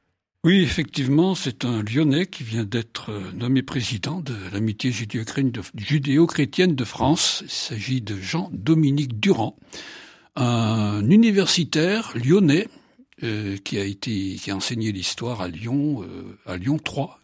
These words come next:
exactement, dans un moment assez spécial, critique, euh, il a eu affaire avec, euh, une équipe qui marchait avec lui, certainement, il n'était pas tout seul, mais il a eu affaire à, à certains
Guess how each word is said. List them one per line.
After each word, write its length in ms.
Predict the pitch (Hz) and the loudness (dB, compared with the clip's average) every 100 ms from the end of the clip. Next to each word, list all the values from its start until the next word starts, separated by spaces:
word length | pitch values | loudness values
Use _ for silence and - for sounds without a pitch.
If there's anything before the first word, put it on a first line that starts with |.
| - | -18
exactement, 460 | 135 - 117 147 - - - - _ _ _ | -16 -12 -10 -12 -14 -20 -20 -20 _ _ _
dans 280 | - 156 139 | 2 4 6
un 280 | 151 147 143 | 6 8 8
moment 360 | 147 160 175 151 | 6 6 6 4
assez 800 | 123 165 135 131 117 107 98 101 - - _ _ _ | 2 2 4 2 0 -4 -6 -8 -12 -14 _ _ _
spécial, 640 | - - 147 202 233 165 98 | -4 0 2 2 2 0 -2
critique, 520 | - 120 196 202 151 | -4 -4 -2 -2 -2
euh, 200 | 104 104 | -4 -4
il 140 | 110 | -2
a 60 | 139 | 0
eu 160 | 131 | 0
affaire 560 | 104 - 160 233 185 - _ - - - | -2 -6 -6 -4 -8 -12 _ -20 -20 -20
avec, 400 | - 110 110 - | -12 -8 -8 -6
euh, 280 | 101 104 107 104 | -8 -8 -10 -10
une 100 | 85 | -8
équipe 380 | 104 - 117 - | -8 -6 -6 -6
qui 80 | 101 | -8
marchait 260 | 98 - | -6 -6
avec 240 | 107 113 160 | -6 -6 -4
lui, 100 | 147 | -4
certainement, 460 | 113 - 120 156 | -4 -6 0 2
il 60 | 117 | 0
n'était 180 | 92 110 | -4 -8
pas 140 | 107 | -10
tout 160 | - 101 | -8 -6
seul, 260 | 180 214 | -4 -4
mais 160 | 156 113 | -4 -6
il 80 | 127 | -6
a 20 | |
eu 20 | |
affaire 400 | 101 - 196 190 | -8 -6 -6 -4
à, 200 | 117 101 98 90 - - - _ | -6 -4 -2 -2 -6 -20 -20 _
à 240 | 151 107 95 | -10 -8 -4
certains 840 | - 151 - - 156 131 113 | -2 -2 -2 0 2 4 2